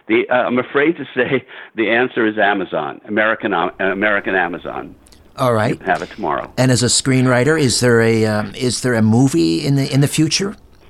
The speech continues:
Speaker 2: A movie version of this?
Speaker 1: Well, there are no more movies. What there is is streaming. And, uh, a-, as you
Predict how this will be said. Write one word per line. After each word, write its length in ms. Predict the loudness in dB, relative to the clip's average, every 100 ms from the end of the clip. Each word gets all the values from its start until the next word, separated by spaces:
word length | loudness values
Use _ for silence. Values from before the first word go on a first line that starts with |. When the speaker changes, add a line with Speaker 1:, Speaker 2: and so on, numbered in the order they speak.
| 0
Speaker 2:
A 60 | 2
movie 240 | 4 4
version 340 | 2 2 2
of 80 | 2
this? 260 | 0 -2 -6 -12 -2
Speaker 1:
Well, 300 | 2 2 0 -2
there 100 | 0
are 120 | 4
no 100 | 4
more 180 | 4 2
movies. 360 | 0 -2 -6 -10 -20 -8
What 240 | -2 0
there 100 | 2
is 100 | 0
is 120 | 0 -8 -4
streaming. 540 | 2 2 2 -4 -14 -20 -4
And, 460 | 0 2 2 0 2
uh, 280 | 2 2 -2 _
a-, 40 | -2
as 380 | 0 0 -2
you 100 | -4